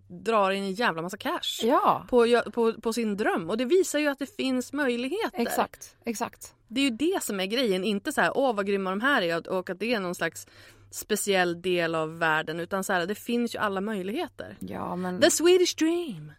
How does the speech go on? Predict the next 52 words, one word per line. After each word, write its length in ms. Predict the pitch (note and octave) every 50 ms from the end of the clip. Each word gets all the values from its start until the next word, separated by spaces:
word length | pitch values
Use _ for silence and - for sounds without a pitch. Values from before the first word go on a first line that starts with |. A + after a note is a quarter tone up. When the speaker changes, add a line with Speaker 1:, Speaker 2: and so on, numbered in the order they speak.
| _ _ -
Speaker 2:
Ja, 100 | - C4
men 200 | B3+ B3+ B3+ B3
verkligen. 460 | B3 C4 A#3+ F4 - B3 C4+ C4 A3+
Det 140 | G#3 G#3+ A3+
är 60 | A#3
så 100 | A3 A#3+
här, 340 | A#3 A3 G#3 G3+ G3+ F#3+ F#3+ - - - - G3+ -
gud, 180 | - B3 A3+
det 100 | F#3+ G3
finns 300 | - - A#3+ A3+ G#3 -
ju 40 | G#3+
plats 340 | - - A3+ G#3 - - -
för 80 | - -
alla. 460 | - A3 G#3 F#3+ G#3 A3 F#3+ - - _ _ _ _ _ - _ _ -
Bara 260 | G3+ F#3+ A#3 A3+ A3+
Speaker 1:
Ja. 80 | A3+ G#3
Speaker 2:
för 180 | C#4+ G#3+ G#3 G3
att 200 | G3+ G3 - G#3+
jag 280 | G#3+ B3+ A3+ - F#3+ F3+
tjänar 340 | - A3 A3 A3 G3+ F#3 F3
på 120 | - F#3+
det 60 | F#3+
här 220 | F3 F3 F3 E3+ F3
så 100 | - F#3+
betyder 200 | F3+ F3+ F#3+ G3
det 60 | G3+
inte 120 | F#3 -
att 100 | F3 D#3+ F#3
jag 160 | F3 E3 -
kommer 260 | - F3 F3 F3 E3+
äta 200 | F3 - - E3+
en 100 | E3 E3
bit 220 | D#3+ D#3+ D3+ -
av 60 | E3+ D#3+
din 160 | F3 D#3+ D#3
kaka. 460 | - F3 G3 - - - - - - -
Speaker 1:
Exakt. 580 | - F3+ - - - - - - - - - -
Speaker 2:
Det, 300 | G3 G3+ G3 G3 F#3+ F#3
det 120 | F#3 G3
finns 340 | - - A3 G#3+ G3+ - -
plats 280 | - G#3+ F#3+ - - -
för 80 | G3+
alla. 360 | F#3+ F#3 F3+ F3 F3+ F#3 - - _
Speaker 1:
Exakt. 720 | - F3+ - - - - - - _ - - - - - - - - - _ _ _ _ _ _ _ _ _ _ _ _ _
Exakt. 440 | - F3+ - - - _ _ - - _ - - - - - - - - - - _ _ _ _
Vi 100 | - G3+
går 100 | G#3 C4
vidare 280 | D#4+ F4 A#3 B3+ B3+ B3+
till 80 | D4
nästa 220 | D#4+ D4+ - - F4+
punkt. 380 | - F#4+ D#4 - - - -
Speaker 2:
Mm. 180 | G3 F#3+ A#3